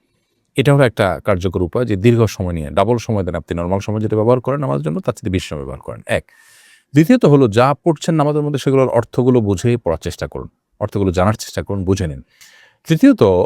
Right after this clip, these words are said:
আপনাকে মনে রাখতে হবে যে আপনি নামাজের মধ্যে কিন্তু আল্লাহকে সম্বোধন করেই কথা বলেন পুরো নামাজ জুড়ে। "ইয়াকা না'বুদু", আপনারই ইবাদত করছি। শেষে বলছেন,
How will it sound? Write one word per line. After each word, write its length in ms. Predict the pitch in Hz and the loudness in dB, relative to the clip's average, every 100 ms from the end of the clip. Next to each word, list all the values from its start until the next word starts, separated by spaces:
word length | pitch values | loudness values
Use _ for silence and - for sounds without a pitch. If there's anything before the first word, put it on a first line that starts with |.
| - | 0
আপনাকে 380 | 113 139 123 139 | -2 -2 -4 0
মনে 200 | 113 120 | 2 2
রাখতে 260 | 143 - | 0 0
হবে 480 | 143 139 143 143 139 - | 0 2 2 2 -2 -6
যে 340 | 117 117 90 107 | -4 -2 0 -2
আপনি 220 | 107 107 | -4 0
নামাজের 300 | 117 104 117 | 2 2 2
মধ্যে 200 | 127 120 | 2 0
কিন্তু 200 | 123 127 | -2 -2
আল্লাহকে 280 | 110 98 - | 0 0 -2
সম্বোধন 460 | 104 104 104 117 123 | -4 -2 0 0 0
করেই 260 | 127 147 165 | 2 2 0
কথা 240 | 117 92 | 0 0
বলেন 240 | 82 78 73 | 0 -2 -4
পুরো 180 | - 98 | -2 0
নামাজ 280 | 85 82 | 0 -2
জুড়ে। 220 | 71 - - _ _ - | -4 -10 -12 _ _ -4
"ইয়াকা 640 | 104 90 95 85 - 76 - _ _ 98 | 0 2 2 0 -4 -6 -8 _ _ -2
না'বুদু", 460 | 98 90 80 78 - | -2 -2 -4 -6 -4
আপনারই 420 | 104 - 110 117 | -4 0 2 2
ইবাদত 360 | 98 90 85 | 2 0 0
করছি। 460 | - 76 - 80 78 | -4 -10 -8 -6 -6
শেষে 240 | - 101 | -6 -4
বলছেন, 440 | 92 85 - 87 | -2 -2 -2 -6